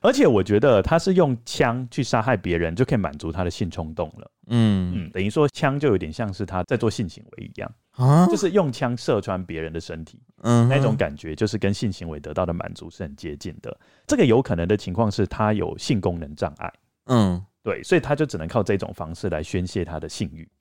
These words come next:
Speaker 2: 嗯哼。
Speaker 1: 嗯。另外，他不是很喜欢嘲笑警方。
Speaker 2: 嗯。
Speaker 1: 有人推测，事实上他在真实世界可能是被人家看不起的。
Speaker 2: 嗯。
Speaker 1: 所以他借由这种方式来提高自己的地位，
Speaker 2: 哦。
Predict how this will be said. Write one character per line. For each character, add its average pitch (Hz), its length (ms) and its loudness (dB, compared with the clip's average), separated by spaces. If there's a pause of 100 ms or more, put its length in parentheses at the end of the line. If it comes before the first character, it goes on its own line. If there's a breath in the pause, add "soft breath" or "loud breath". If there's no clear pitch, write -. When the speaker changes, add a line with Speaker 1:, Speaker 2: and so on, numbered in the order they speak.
(300)
Speaker 2:
嗯 113 200 2
哼。 123 260 0
Speaker 1:
嗯。 87 240 -4 (720)
另 220 160 6
外， 190 140 6
他 156 160 4
不 120 80 4
是 139 140 4
很 104 140 2
喜 101 100 0
欢 87 120 0
嘲 90 160 -2
笑 104 160 2
警 95 240 -4
方。 - 180 -10 (100)
Speaker 2:
嗯。 110 360 -2 (280 soft breath)
Speaker 1:
有 110 120 4
人 117 120 6
推 156 160 4
测， 170 120 4
事 165 160 4
实 127 120 6
上 123 180 2
他 117 100 0
在 120 140 4
真 120 240 2
实 95 140 -2
世 107 160 -2
界 95 140 2
可 - 120 -12
能 78 100 -8
是 98 100 -2
被 98 120 2
人 87 40 -2
家 85 100 -2
看 - 200 -8
不 - 80 -10
起 - 240 -20
的。 - 80 -20 (120)
Speaker 2:
嗯。 95 360 0 (220)
Speaker 1:
所 175 140 4
以 - 20 4
他 151 140 2
借 170 160 4
由 107 120 8
这 127 140 4
种 90 180 0
方 95 200 -4
式 101 140 -2
来 82 140 -2
提 90 180 -8
高 95 160 2
自 104 120 -4
己 90 200 -8
的 - 400 -8 (280)
地 98 340 2
位， 101 200 4
Speaker 2:
哦。 104 160 -6